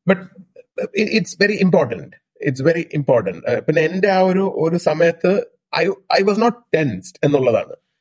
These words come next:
അപ്പൊ ഇനി ആ വഴിക്ക് പോവുകയാണെങ്കിൽ എന്ത് സംഭവിക്കും എന്നുള്ളൊരു പേടി എന്തോ എനിക്ക് ഉണ്ടായിരുന്നില്ല. So probably I am the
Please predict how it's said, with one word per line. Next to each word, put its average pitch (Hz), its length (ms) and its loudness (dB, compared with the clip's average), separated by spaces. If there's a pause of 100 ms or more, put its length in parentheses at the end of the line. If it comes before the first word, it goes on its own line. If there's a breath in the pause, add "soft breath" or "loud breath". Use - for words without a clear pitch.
(220)
അപ്പൊ 147 140 4
ഇനി 165 100 4
ആ 160 200 2
വഴിക്ക് 170 320 2
പോവുകയാണെങ്കിൽ 170 600 2
എന്ത് 156 200 0
സംഭവിക്കും 160 640 0
എന്നുള്ളൊരു 160 380 2
പേടി 170 540 0
എന്തോ 175 640 0
എനിക്ക് 151 320 -2 (960)
ഉണ്ടായിരുന്നില്ല. 127 800 0 (340)
So 120 60 -6 (240)
probably 170 400 0
I 180 200 0
am 202 220 -10
the - 220 -2